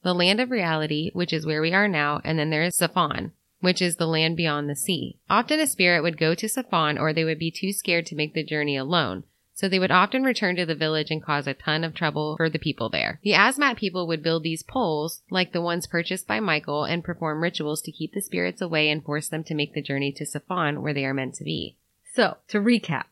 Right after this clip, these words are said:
Speaker 2: they build these sticks, and then they beat the people off the island into the ocean.
Speaker 1: Nope.
Speaker 2: Yep.
Speaker 1: That's not how it goes.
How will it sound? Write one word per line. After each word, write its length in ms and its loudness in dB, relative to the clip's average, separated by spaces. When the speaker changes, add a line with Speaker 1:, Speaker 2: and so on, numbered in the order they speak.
Speaker 2:
they 120 4
build 320 4
these 220 4
sticks, 680 0
and 140 8
then 160 10
they 160 8
beat 360 8
the 80 8
people 600 6
off 220 10
the 160 12
island 380 10
into 180 10
the 180 10
ocean. 440 4
Speaker 1:
Nope. 440 0
Speaker 2:
Yep. 240 0
Speaker 1:
That's 240 -2
not 320 2
how 160 0
it 260 0
goes. 420 8